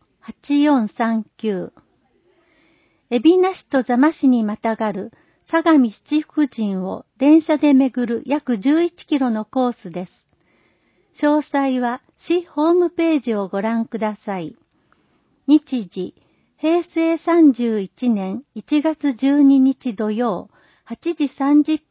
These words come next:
分から十六時、小雨決行。定員、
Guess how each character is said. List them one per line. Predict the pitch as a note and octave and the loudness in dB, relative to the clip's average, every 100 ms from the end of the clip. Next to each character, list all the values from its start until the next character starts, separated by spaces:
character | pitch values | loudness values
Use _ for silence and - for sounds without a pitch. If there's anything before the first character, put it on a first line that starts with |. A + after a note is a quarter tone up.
| - | -8
分 | G3+ G3 | -8 -8
か | - | -10
ら | F#3 F#3 - - | -12 -12 -14 -12
十 | G3 C4+ C4+ | -2 2 2
六 | B3 - A3 | 0 -4 -8
時、 | - - - _ _ | -10 -14 -20 _ _
小 | A#3+ C4+ | -6 -2
雨 | B3+ B3+ | 0 0
決 | - A3+ - _ _ | -4 -10 -10 _ _
行。 | G3+ G3 F#3+ G#3 _ _ _ _ _ _ _ _ _ _ _ | -6 -6 -8 -12 _ _ _ _ _ _ _ _ _ _ _
定 | D4 D4 D4 | 0 2 2
員、 | C#4 C4 C4 B3 | 0 0 -2 -2